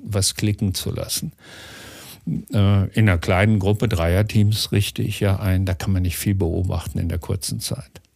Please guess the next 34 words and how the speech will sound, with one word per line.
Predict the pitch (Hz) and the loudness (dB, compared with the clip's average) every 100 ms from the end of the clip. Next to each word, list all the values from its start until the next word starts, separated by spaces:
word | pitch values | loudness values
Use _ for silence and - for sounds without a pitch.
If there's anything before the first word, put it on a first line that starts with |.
| - | -4
ne? | 104 139 - | 0 0 -2
Und | 90 | -4
hier, | - 107 113 135 156 - - - - - - | 2 6 6 6 2 -2 -20 -20 -20 -20 -10
äh, | - 101 | 0 0
knapp | - 110 95 | 2 0 2
zwanzig | - 92 107 - 110 | 2 4 4 0 -2
M-, | 101 - - 98 - | -2 -2 -4 -4 2
Minuten | 101 101 110 143 120 | 4 6 4 4 0
Aktivität | 113 - - 110 98 - 110 135 | -2 -6 -2 0 0 2 2 2
in | 107 | 2
einer | 90 | 2
größeren | 87 104 117 113 101 | 4 4 4 4 4
Gruppe, | 98 104 139 127 | 4 2 2 2
Dynamik | 98 90 92 123 131 101 | 4 4 6 4 4 2
entsteht, | 120 - 123 117 | 0 2 0 0
da | 107 | -2
kann | 107 | 0
man | 101 | 0
ganz | 101 104 | 0 -2
viel | - 110 | 0 -2
rausziehen, | 98 87 127 - - - 104 110 120 110 | 0 0 2 2 2 0 2 4 4 2
was | - | 2
man | 101 | 4
hinterher | 101 113 120 107 92 | 4 4 4 2 2
als | 92 - | 0 -4
Trainer | - 98 113 | -2 0 2
oder | 101 95 | 2 0
Trainerin | 85 101 98 101 104 104 | -2 0 2 4 4 2
im | - 139 | 2 2
Verlauf | - 104 98 104 - | 2 2 2 0 0
seiner | 95 95 92 | 0 0 0
Veranstaltung | 80 90 95 - 101 95 101 85 | -2 -2 -2 -2 0 0 0 0
ansprechen | 98 92 - 87 - 87 | -2 -2 -4 -6 -4 -6
kann. | 76 | -6